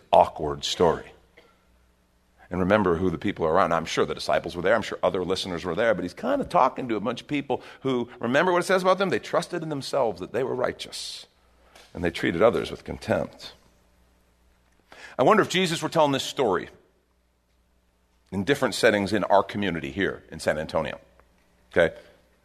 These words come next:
I think he would change the stories, but the ending would always be the same. He would,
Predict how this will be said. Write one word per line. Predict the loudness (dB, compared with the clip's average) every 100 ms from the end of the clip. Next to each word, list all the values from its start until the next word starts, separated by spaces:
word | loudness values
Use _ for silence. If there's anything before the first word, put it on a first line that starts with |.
| _ _ _ -2
I |
think | 2 4
he | 2
would | 0
change | 2 2 0
the | -4
stories, | -4 2 4 2 0
but | -4 -4
the | -4 -8 -10 _ _
ending | -2 0 -2 -2
would | 2
always | 2 2
be | -2
the | -4
same. | -4 -6
He | -4
would, | -6